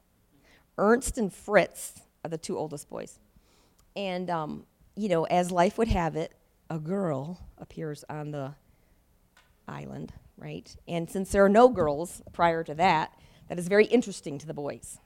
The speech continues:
right? And they, um, have a lot of conversation about that and a lot of competition.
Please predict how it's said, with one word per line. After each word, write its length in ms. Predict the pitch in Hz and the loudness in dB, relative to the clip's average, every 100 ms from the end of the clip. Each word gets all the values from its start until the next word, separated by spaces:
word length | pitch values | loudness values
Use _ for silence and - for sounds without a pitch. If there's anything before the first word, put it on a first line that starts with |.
| _ | _
right? 440 | - 147 190 - - - _ _ _ _ | -10 -8 -8 -12 -20 -20 _ _ _ _
And 260 | - 175 170 | -2 -2 2
they, 340 | 170 175 185 - | 2 2 0 -4
um, 180 | 165 | -4
have 160 | 180 175 | -2 -2
a 60 | 175 | 6
lot 260 | 170 180 | 8 8
of 60 | 220 | 6
conversation 760 | - 202 185 - 196 - 226 | -6 -6 -4 -2 -2 0 0
about 280 | 220 220 - | 4 4 4
that 400 | 202 202 196 196 | 0 0 0 0
and 80 | 180 | -2
a 60 | 175 | 0
lot 240 | 170 175 | 2 2
of 160 | 160 - _ _ - | -2 -10 _ _ -18
competition. 1000 | - 170 - - - 233 - 220 208 | -10 -10 -10 -10 -8 -6 -4 -2 -2